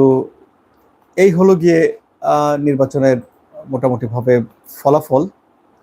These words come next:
আচ্ছা, আমেথি হলো এমন একটি আসন, এটি উত্তরপ্রদেশের।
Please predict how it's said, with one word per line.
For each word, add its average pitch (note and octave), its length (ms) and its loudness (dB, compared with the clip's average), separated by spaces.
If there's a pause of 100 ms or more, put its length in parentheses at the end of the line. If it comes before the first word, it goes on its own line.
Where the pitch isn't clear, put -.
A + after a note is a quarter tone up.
(340)
আচ্ছা, - 220 -8 (140)
আমেথি A3+ 420 0
হলো D#3 240 0 (360)
এমন F#3+ 240 0
একটি G#3 260 -2 (140)
আসন, B2 420 -4 (580)
এটি D#3+ 180 0
উত্তরপ্রদেশের। E3+ 680 0